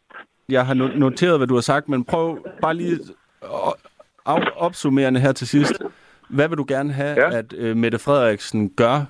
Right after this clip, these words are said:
Speaker 1: Altså, du vil gerne have, at hun gør mere. Hvad
Speaker 2: Hun skal stoppe alle våbenleverancer til Israel. Vi skal ikke støtte et folkemord.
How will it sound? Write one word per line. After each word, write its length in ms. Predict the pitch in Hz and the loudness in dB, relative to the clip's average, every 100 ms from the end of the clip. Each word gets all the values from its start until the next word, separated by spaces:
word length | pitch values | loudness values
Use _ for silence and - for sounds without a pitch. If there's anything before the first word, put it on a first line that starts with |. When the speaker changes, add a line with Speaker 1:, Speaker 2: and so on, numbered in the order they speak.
| _ _ _ | _ _ _
Speaker 1:
Altså, 260 | 113 110 104 | -2 2 2
du 120 | 120 | 2
vil 80 | 131 | 2
gerne 180 | 170 | 2
have, 80 | 160 | 2
at 40 | 151 | 2
hun 100 | 131 | 2
gør 100 | 120 | 2
mere. 240 | 127 147 | 0 0
Hvad 220 | 139 131 | -2 -2
Speaker 2:
Hun 60 | 143 | -2
skal 160 | 175 - | -2 0
stoppe 220 | 202 208 - | -4 -4 -8
alle 160 | 220 226 208 | -8 -8 -4
våbenleverancer 800 | 196 240 208 156 143 139 139 143 - | -2 -2 -4 -6 -6 -8 -8 -12 -8
til 180 | 202 247 | -8 -6
Israel. 260 | 160 113 - _ _ _ | -4 -4 -6 _ _ _
Vi 100 | 151 | -18
skal 220 | - 196 | -4 -2
ikke 140 | 214 - - | -2 -4 -10
støtte 220 | - 208 190 | 0 0 0
et 80 | - | -4
folkemord. 480 | 190 214 185 110 | -4 -2 -6 -8